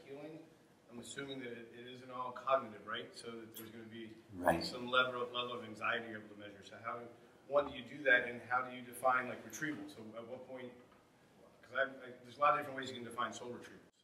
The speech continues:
Speaker 1: So.
Speaker 2: Sure, sure. And, and this is a three-hour conversation. <laughs> But,
Speaker 1: More,
Speaker 2: um,
Speaker 1: I guess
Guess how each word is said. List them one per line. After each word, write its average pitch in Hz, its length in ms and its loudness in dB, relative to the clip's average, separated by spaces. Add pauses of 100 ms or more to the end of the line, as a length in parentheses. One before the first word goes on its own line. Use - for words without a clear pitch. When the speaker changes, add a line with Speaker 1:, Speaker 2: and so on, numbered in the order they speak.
Speaker 1:
So. - 160 -14
Speaker 2:
Sure, - 560 8
sure. 90 460 2 (100)
And, 110 460 8
and 107 380 6 (280)
this 127 240 10
is 104 140 4
a 90 140 0 (640)
three-hour 104 560 8
conversation. 104 840 6 (360)
<laughs> 208 40 12 (1200)
But, - 320 12
Speaker 1:
More, - 80 4
Speaker 2:
um, 123 160 12
Speaker 1:
I 127 80 6
guess 123 80 -4